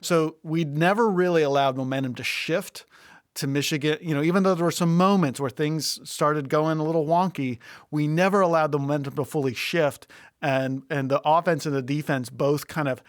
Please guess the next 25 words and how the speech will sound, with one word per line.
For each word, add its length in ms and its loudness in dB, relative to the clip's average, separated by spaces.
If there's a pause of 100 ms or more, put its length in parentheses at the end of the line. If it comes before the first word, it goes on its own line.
helped 320 -6
each 140 -4
other 260 2
out 420 0 (400)
to 100 -4
make 200 0
sure 220 2
that 120 2
we 140 -2
could 180 -2
sort 160 0
of, 220 -2 (320)
you 100 0
know, 140 0
keep 340 -4
the 420 4 (160)
initiative, 600 0
keep 240 -4
the 260 0 (160)
impetus 640 -2
in 120 0
the 100 0
game, 400 2
and, 340 -2
and, 340 -4